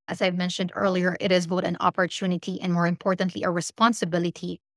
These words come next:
to leverage the positioning already in place in many of the customers' technical environments to be able to do more, to be, to put people at the center and to look at employees' well-being and engagement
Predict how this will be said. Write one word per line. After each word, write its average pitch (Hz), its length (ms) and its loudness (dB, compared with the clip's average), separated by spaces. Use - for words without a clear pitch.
to 262 100 2
leverage 247 640 2
the 202 100 -2
positioning 202 640 -2
already 180 480 0
in 185 140 -6
place 196 460 -6
in 190 180 0
many 214 380 2
of 180 180 2
the 175 100 0
customers' 175 760 -2
technical 269 360 2
environments 175 760 -2
to 196 100 -6
be - 160 -6
able 214 340 0
to 220 140 -8
do 185 200 -2
more, 180 520 0
to 233 100 2
be, 214 240 -2
to - 120 -8
put 294 260 2
people 180 540 -6
at - 120 -10
the 190 80 0
center 175 560 -2
and 214 160 0
to 226 80 -2
look 196 160 -2
at - 120 -2
employees' 220 520 2
well-being 208 500 2
and 175 100 0
engagement 175 680 -2